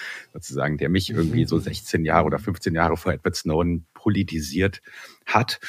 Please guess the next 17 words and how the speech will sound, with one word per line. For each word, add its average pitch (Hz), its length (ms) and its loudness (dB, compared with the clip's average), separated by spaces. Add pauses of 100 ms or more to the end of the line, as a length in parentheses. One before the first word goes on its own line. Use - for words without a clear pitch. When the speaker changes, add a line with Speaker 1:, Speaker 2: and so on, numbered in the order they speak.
(280)
Speaker 1:
Und 90 160 -8
zwar 92 240 0
haben 90 240 0
damals 104 440 2
schon 120 180 4
so 110 160 4
ab 104 160 0
siebenundneunzig, 101 680 0
achtundneunzig, 117 960 0
ähm, 113 360 6 (500)
investigative 117 1160 2
Journalisten 104 680 0 (520)
Journalistinnen, 127 680 4
ähm, 113 480 4 (1000)
rausgefunden 127 800 6
und 101 160 2
veröffentlicht, 104 720 0